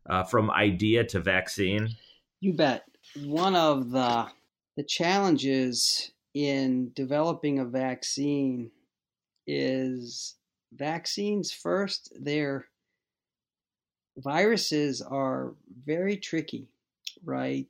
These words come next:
Speaker 2: Part of how they do their damage is they enter into the cell. And in entering into the cell, in order to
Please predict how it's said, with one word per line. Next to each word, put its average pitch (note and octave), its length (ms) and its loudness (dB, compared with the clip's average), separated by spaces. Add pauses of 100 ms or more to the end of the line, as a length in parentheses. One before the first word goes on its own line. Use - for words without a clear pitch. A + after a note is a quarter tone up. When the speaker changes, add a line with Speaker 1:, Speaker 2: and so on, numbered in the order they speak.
(160)
Speaker 2:
Part E3+ 380 2
of F#3 160 2
how D3 680 0
they C3+ 760 -2
do D#3 300 4
their C#3 240 2
damage C3 920 -2 (540)
is C3 800 0 (140)
they C3 760 -4
enter E3 460 0
into D#3+ 680 0
the C3+ 120 -2
cell. D#3+ 640 -4 (880)
And D3 160 0
in C#3 240 2
entering F3+ 520 4
into D#3 520 2
the B2+ 160 -4
cell, C#3 840 -2 (600)
in D3+ 160 2
order F3+ 360 4
to D3 680 0